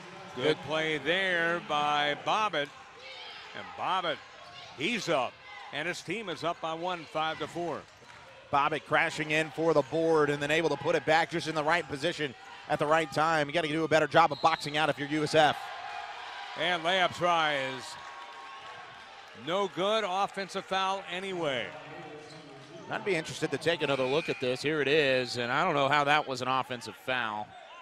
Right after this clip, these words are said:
Speaker 2: No feet set all the way through. I think Terrell Brown got a benefit of a call that time. I think that really could have been a blocking foul.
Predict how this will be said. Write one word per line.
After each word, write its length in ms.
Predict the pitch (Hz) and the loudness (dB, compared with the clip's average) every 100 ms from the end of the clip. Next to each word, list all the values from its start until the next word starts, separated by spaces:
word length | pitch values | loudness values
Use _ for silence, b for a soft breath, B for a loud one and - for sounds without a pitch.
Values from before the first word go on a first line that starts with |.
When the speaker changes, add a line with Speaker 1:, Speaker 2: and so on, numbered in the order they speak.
| - - - - 104 | -20 -20 -20 -20 -6
Speaker 2:
No 240 | 139 180 | 0 0
feet 360 | 196 - 170 165 | 0 -2 -4 -4
set 360 | - 151 135 135 - - - - - - - 185 - - - - - - - - - - - | -2 2 2 2 -6 -20 -20 -20 -20 -18 -16 -14 -16 -16 -18 -16 -16 -16 -18 -18 -16 -16 -6
all 180 | 117 170 | 0 2
the 80 | 180 | 4
way 280 | 156 143 127 | 4 2 0
through. 520 | 131 156 165 139 135 | -2 0 2 4 4
I 160 | 143 | 4
think 240 | 160 156 139 - | 4 -2 -4 -6
Terrell 300 | 143 151 147 | 0 4 4
Brown 480 | 131 143 151 143 120 110 - - - - - - - - - - - | 2 2 4 2 -2 -10 -12 -16 -18 -20 -20 -20 -20 -20 -20 -20 -4
got 180 | 139 151 | -2 0
a 60 | 127 | -2
benefit 480 | 147 160 143 147 | 0 0 0 0
of 120 | 143 123 | 0 -2
a 60 | |
call 360 | 123 139 156 165 | -2 2 4 4
that 200 | 135 127 | 2 2
time. 240 | 131 131 | 0 2
I 80 | 147 | 0
think 160 | 147 135 | -2 0
that 180 | 147 | 0
really 220 | 143 160 147 | 0 -2 0
could 160 | 139 | 0
have 100 | 127 | 0
been 120 | 131 | 0
a 40 | 127 | -4
blocking 520 | 123 135 151 160 135 | 2 4 4 2 -10
foul. 420 | - 123 120 117 | -4 -2 0 -2